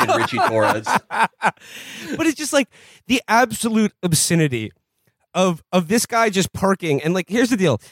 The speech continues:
Speaker 2: He represents, and I, I looked this up, he represents not, like, the top, one of the top ten poorest congressional districts in America. He represents, by income per capita, the poorest congressional district in America. And what's so obscene about that to me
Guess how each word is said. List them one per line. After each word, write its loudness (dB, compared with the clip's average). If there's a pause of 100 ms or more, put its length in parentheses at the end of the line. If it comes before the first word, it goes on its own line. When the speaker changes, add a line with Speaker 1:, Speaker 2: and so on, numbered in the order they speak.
(120)
Speaker 2:
He 0
represents, 0
and -2
I, 2
I 2
looked 0
this -6
up, -2
he -2
represents 2
not, 0
like, -2
the -4
top, -10
one 2
of 4
the 4
top 2
ten -6
poorest 0
congressional 0
districts -4
in -2
America. -6 (260)
He 0
represents, 2 (220)
by 2
income 0
per 2
capita, 2 (280)
the -2
poorest 2
congressional 0
district -2
in -2
America. 0 (460)
And 0 (220)
what's 0
so 2
obscene 2
about 2
that -6
to -4
me 2